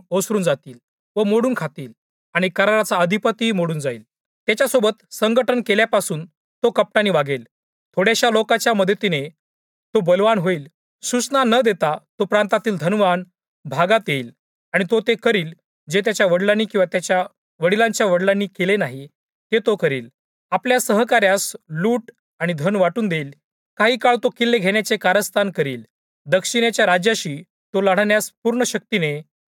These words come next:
तयारी करेल. दक्षिणेचा राजा मोठा फौजफाटा घेऊन युद्ध करेल, पण कट कारस्थानामुळे त्याचा निभाव लागणार नाही. जे त्याच्या मेजावर जेवले ते पण त्याचा घात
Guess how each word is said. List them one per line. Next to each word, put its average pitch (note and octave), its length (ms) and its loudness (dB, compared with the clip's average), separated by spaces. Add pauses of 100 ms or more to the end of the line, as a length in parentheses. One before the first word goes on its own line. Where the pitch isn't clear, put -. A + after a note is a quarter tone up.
(120)
तयारी G3+ 240 2
करेल. B2 320 -4 (520)
दक्षिणेचा A#3+ 580 0
राजा G3 280 2
मोठा G#3 400 0 (540)
फौजफाटा A3+ 480 2
घेऊन G#3 260 0
युद्ध F#3 260 0
करेल, B2+ 320 -2 (340)
पण G#3+ 120 0 (140)
कट C4 200 2 (180)
कारस्थानामुळे G#3+ 800 2 (340)
त्याचा G#3+ 220 2
निभाव G3 300 2
लागणार E3 340 0
नाही. B2 260 -10 (560)
जे C4 100 0
त्याच्या B3 300 0
मेजावर G#3 420 2
जेवले F3 400 -2 (460)
ते A#3+ 80 2
पण A#3+ 180 0
त्याचा A3 200 0
घात F3 200 0